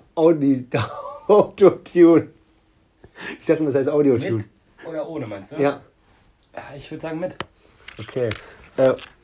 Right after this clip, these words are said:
Speaker 1: O-Saft oder A-Saft?
Speaker 2: Really? Äh, O-Saft.
Speaker 1: Ähm, Rock oder Pop?
Speaker 2: Rock.
Speaker 1: Und natürlich, er will heute nicht darüber reden und es ist auch die offizielle Podcast-Show,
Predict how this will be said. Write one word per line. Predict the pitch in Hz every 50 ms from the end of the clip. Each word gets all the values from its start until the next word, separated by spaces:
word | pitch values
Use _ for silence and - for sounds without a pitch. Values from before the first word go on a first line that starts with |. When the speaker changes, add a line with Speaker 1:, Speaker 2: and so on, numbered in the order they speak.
| _ -
Speaker 1:
O-Saft | 160 165 202 214 214 226 220 220 - 190
oder | 165 165 156
A-Saft? | 151 147 147 139 135 120 110 104 - - - - _ _ _ _ _ _ _ _ _ - - - - - _ _ -
Speaker 2:
Really? | 101 107 113 117 113 - _ - - - - - - - - _ -
Äh, | 113 110 107 104 131
O-Saft. | 147 165 135 101 90 90 - - - - - - - - - - - - - _ _ _ -
Speaker 1:
Ähm, | 143 135 131 135
Rock | 135 131 104 131 190 196 -
oder | - 180 165 160
Pop? | 160 - 147 123 110 - - _ _ _ _ _ _ _ _ _ _ _ _ _ _ _ _ _ _ _ _ _ _ _ _ _ 92 85 95
Speaker 2:
Rock. | 104 98 92 - - _ _ - - - _ _
Speaker 1:
Und | - 143 151 151 131 139
natürlich, | 156 156 147 - - 190 202 214 214 214 220 220 214 - - - -
er | 143 139 131 139
will | 170 175 165
heute | 165 170 151 151 160
nicht | 170 180 175
darüber | 180 160 151 165 147 143 139
reden | 143 175 185 185 180
und | 151 143
es | 135 -
ist | 196 185 -
auch | 175 170 151
die | - 190 - -
offizielle | 185 180 - 190 147 - - 170 165 160 160 156 151 143
Podcast-Show, | 120 - 175 175 165 - - 165 156 160 - - 160 156 156 151 147